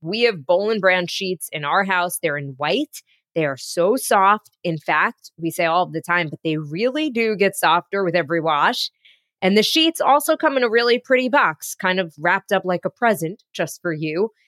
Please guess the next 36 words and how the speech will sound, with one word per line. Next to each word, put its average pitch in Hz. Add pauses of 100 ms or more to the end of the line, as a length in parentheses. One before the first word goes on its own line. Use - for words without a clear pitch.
(140)
They 175
feel 170
buttery 247
and 160
breathable 233
to 208
start. 185
And 175
again, 240
as 170
Moshe 185
and 208
I 196
always 196
say, 175
they 165
get 160
softer 214
with 226
every 185
wash. 175 (340)
Best 202
of 180
all, 196
it 180
feels 196
a 170
little 247
bit 311
luxurious 247
every 196
time 190
you 170
slip 185
into 180
bed. 180